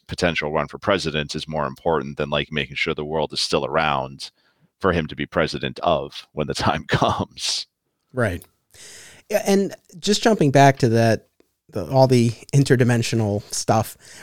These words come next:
Speaker 2: I know you mentioned earlier, you know, and I agree. I mean, it, it does lean more into the sci-fi later on. And I know you said you would have taken even more of that. I felt, I, I'll be honest, I kind of felt the opposite. I would have been okay with, with less,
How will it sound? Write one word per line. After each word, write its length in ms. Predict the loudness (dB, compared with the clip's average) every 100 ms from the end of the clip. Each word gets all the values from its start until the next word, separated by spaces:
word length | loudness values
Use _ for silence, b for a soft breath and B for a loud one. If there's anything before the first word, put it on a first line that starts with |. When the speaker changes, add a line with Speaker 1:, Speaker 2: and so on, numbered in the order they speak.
| 2
Speaker 2:
I 60 |
know 100 | 6
you 120 | 6 6
mentioned 260 | 4 4
earlier, 400 | 4 6 8 6 4
you 140 | 4
know, 280 | 4 4 0
and 800 | -6 -10 -10 -8 -8 -6 2 6
I 60 |
agree. 440 | 6 6 6 8 8
I 40 |
mean, 220 | 6 4
it, 220 | 2 -2 0
it 180 | 0 6
does 280 | 8 8
lean 260 | 6 6 6
more 220 | 6 4
into 160 | 4 2
the 60 |
sci-fi 640 | 4 4 2 2 2 4 4
later 320 | 2 2 2
on. 300 | 2 2 2
And 100 | 4
I 60 |
know 120 | 4 6
you 140 | 4
said 200 | 4 6
you 80 | 6
would 80 | 6
have 80 |
taken 300 | 4 2 4
even 200 | 0 2
more 280 | 2 6 6
of 80 | 6
that. 260 | 2 0 -2 B B B B -6
I 80 |
felt, 240 | -2 0 2
I, 140 | 4 2 -4 _
I'll 140 | 0 4
be 120 | 6
honest, 260 | 6 6 2
I 60 |
kind 240 | -2 0 0
of 100 | 2
felt 200 | 2 2
the 140 | 4
opposite. 500 | 4 4 2 -2 -2
I 160 | 0 0
would 140 | 2
have 140 | 0 2
been 140 | 4
okay 560 | 4 2 0 4 6 4
with, 340 | 4 0 -2 _ -6
with 220 | -4 -2
less, 600 | 2 6 8 6 2 -2